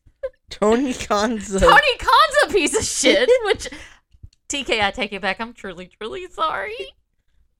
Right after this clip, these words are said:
Speaker 1: You're still my favorite wrestler promo-, promotion.
Speaker 2: He's still, I
Speaker 1: And,
Speaker 2: love
Speaker 1: and
Speaker 2: you,
Speaker 1: you will
Speaker 2: T K.
Speaker 1: still get my money because I did drop some money this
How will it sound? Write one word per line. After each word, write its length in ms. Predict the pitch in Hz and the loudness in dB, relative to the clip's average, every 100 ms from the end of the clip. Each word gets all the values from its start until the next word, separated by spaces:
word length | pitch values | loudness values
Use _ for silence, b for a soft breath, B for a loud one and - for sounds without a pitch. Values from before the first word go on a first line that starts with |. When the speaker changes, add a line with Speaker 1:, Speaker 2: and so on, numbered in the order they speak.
| _ _ _ | _ _ _
Speaker 1:
You're 180 | 302 415 | -2 -2
still 240 | - 311 | 0 -4
my 140 | 302 269 | -2 -2
favorite 300 | 254 240 196 | -4 -6 -4
wrestler 420 | 220 226 - 233 | -2 -2 -8 -12
promo-, 460 | 269 277 240 247 302 _ _ _ | -10 -8 -8 -8 -10 _ _ _
promotion. 580 | 285 233 240 330 - 480 523 - _ - | -10 -8 -10 -12 -8 -6 -6 -10 _ -10
Speaker 2:
He's 180 | 247 - | -10 -8
still, 340 | 175 151 - _ _ | -4 -4 -6 _ _
I 180 | 185 208 | 6 6
Speaker 1:
And, 80 | 143 | 6
Speaker 2:
love 160 | 120 | 2
Speaker 1:
and 80 | - | -2
Speaker 2:
you, 60 | 403 | -4
Speaker 1:
you 60 | 440 | -4
will 80 | 494 | -4
Speaker 2:
T 40 | |
K. 60 | - | -6
Speaker 1:
still 120 | - | -10
get 220 | 254 269 | -8 -8
my 120 | 240 262 | -8 -10
money 340 | 240 233 247 | -10 -12 -14
because 500 | 240 247 214 208 - _ _ | -18 -16 -16 -16 -20 _ _
I 120 | 208 | -18
did 200 | 196 190 180 | -18 -20 -16
drop 220 | 185 - | -16 -16
some 600 | _ _ - - - 170 | _ _ -20 -18 -18 -18
money 240 | 170 170 175 | -20 -20 -20
this 340 | 135 - | -20 -20